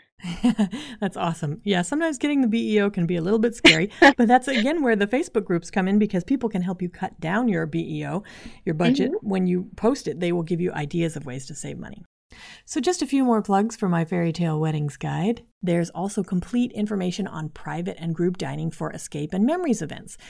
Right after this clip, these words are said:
Speaker 1: So you'll find if you decide on memories or escape, you don't get as much hand-holding from your planner. So I have a whole section of the escape chapter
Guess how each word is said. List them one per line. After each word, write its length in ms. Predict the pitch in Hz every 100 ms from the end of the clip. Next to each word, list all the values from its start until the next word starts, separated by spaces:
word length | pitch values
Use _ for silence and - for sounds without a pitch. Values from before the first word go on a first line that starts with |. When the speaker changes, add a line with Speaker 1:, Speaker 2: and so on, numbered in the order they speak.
| - -
Speaker 1:
So 100 | 214
you'll 140 | 220
find 400 | 220 277 285 254
if 140 | 214 214
you 80 | 196
decide 320 | 208 196 220
on 180 | 220 202
memories 400 | 175 175 175 175
or 120 | 180
escape, 400 | 175 165 156 -
you 140 | 185
don't 240 | 175 220 233
get 100 | 220
as 100 | 180
much 160 | 170
hand-holding 680 | - 220 233 247 170 156 160
from 240 | 160 151 147
your 80 |
planner. 560 | 139 - 277 269 80 - - - -
So 260 | - 180 -
I 160 | 185
have 240 | 214 214 185
a 40 |
whole 160 | 233 254
section 400 | 226 202 214 208
of 140 | 170
the 100 | 165
escape 340 | 160 - 208 220
chapter 420 | 170 147 -